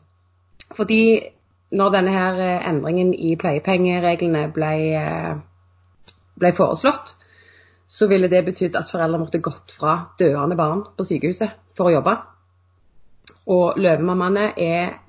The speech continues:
en gjeng mammaer til alvorlig syke barn som samlet seg og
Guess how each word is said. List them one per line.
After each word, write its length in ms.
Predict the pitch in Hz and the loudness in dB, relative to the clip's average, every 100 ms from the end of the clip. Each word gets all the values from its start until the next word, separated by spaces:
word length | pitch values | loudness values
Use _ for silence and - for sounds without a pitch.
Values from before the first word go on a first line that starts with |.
| - | -4
en 120 | 190 | 0
gjeng 180 | 185 185 | 2 2
mammaer 480 | 165 151 185 196 - | 0 -2 -4 -6 -10
til 400 | - 160 165 170 _ _ - | -4 -2 -2 -4 _ _ -6
alvorlig 380 | 180 165 160 190 | -2 -2 -2 -2
syke 200 | 185 185 | -4 -2
barn 200 | 196 262 - _ _ _ _ _ _ _ | -2 -2 -10 _ _ _ _ _ _ _
som 420 | - 104 98 101 - _ _ - | 0 2 2 0 -6 _ _ -20
samlet 580 | - 240 165 151 190 | -6 -2 -2 -2 -4
seg 420 | 185 254 262 - - | 0 0 0 -4 -8
og 500 | 170 180 185 190 | -4 0 2 0